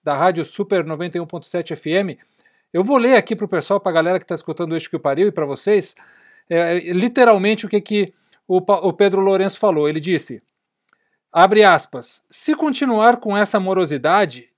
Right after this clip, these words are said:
eu vou tirar o patrocínio do clube. Nós que somos cruzeirenses, temos que correr atrás, tomar uma atitude.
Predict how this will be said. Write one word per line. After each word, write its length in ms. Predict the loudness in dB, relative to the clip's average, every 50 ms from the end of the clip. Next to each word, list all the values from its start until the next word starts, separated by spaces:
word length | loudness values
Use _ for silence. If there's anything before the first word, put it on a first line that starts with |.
| _ _ _
eu 140 | -2 0
vou 160 | 0 -2 -4 -2
tirar 340 | -2 0 2 2 2 2
o 40 | 2
patrocínio 640 | 2 0 -2 0 0 -4 -4 -4 -4 -4 -4 -2 -2
do 100 | -4 -6
clube. 460 | -4 0 0 0 0 0 -4 -12 -14 _ _ _ _ _ _ _ _ _ _ _ _ _
Nós 360 | -4 2 2 4 4 2 0 -4
que 140 | -8 -8
somos 320 | -2 0 0 0 0 -4 -6
cruzeirenses, 880 | -8 -8 -4 -2 -2 -2 0 -2 -2 -2 -2 -4 -6 -12 -16 -16 -16
temos 320 | -2 0 0 2 2 -2 -6
que 100 | -8 -8
correr 280 | -4 -2 0 0 0
atrás, 640 | 0 0 -2 -2 -2 -2 -2 -2 -4 -8 -12 -14 -18 _ _ _ _ _ _ _
tomar 340 | 0 0 2 2 2 2 2
uma 120 | 0 -2
atitude. 580 | -2 -2 -4 -6 -4 -2 -2 -2 -2 -6 -12